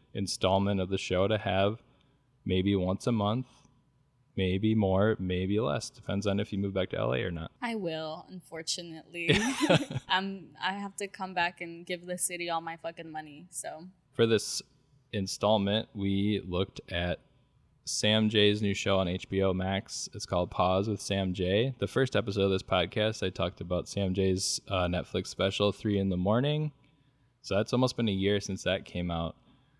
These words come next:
Speaker 1: And then this show I didn't know about before it was coming out, but was really happy to see it.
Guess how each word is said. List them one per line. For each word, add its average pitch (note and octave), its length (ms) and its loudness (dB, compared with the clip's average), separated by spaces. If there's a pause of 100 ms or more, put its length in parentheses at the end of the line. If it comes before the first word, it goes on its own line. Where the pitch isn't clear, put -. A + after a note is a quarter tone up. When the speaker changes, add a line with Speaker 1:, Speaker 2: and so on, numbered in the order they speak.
(260)
Speaker 1:
And F#2+ 180 0
then F2+ 480 2
this D3 140 4
show A2+ 200 4
I G2+ 60 8
didn't G2 180 2
know F#2+ 120 0
about F2+ 200 2
before F#2 280 0
it - 20 0
was F2 100 -2
coming F#2 280 -2
out, F#2 160 2
but F#2+ 80 -2
was F2 180 0
really E2+ 160 0
happy F2 280 -2
to E2 100 -2
see B2 240 2
it. C3 240 4